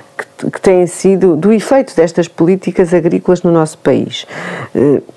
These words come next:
em primeiro, as áreas do grande agronegócio, eh, designadamente com o recurso à produção superintensiva, do olival, em especial, mas também de abacate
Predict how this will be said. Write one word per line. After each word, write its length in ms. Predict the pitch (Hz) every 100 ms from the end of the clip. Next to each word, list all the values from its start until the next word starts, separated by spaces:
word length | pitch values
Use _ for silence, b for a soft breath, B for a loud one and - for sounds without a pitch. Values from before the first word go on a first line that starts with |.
| - - - - -
em 140 | 107
primeiro, 400 | 160 226 294 392 -
as 200 | 226 220
áreas 280 | 214 208
do 60 | 196
grande 260 | 208 202 190
agronegócio, 800 | 180 175 165 131 127 - - -
eh, 240 | 147 139
designadamente 800 | 131 - 143 160 156 165 175 160
com 140 | - 175
o 40 |
recurso 400 | 160 - 170 -
à 60 | 143
produção 340 | 147 - 156
superintensiva, 1200 | 151 - 151 139 139 135 135 - 269 285 277 262 -
do 140 | 139
olival, 640 | 147 131 123 151 175 247 240 B B 170 -
em 60 |
especial, 540 | 131 - - 156 160 294
mas 160 | 202
também 320 | - 170 156 151
de 80 |
abacate 760 | 151 147 143 165 151 147 -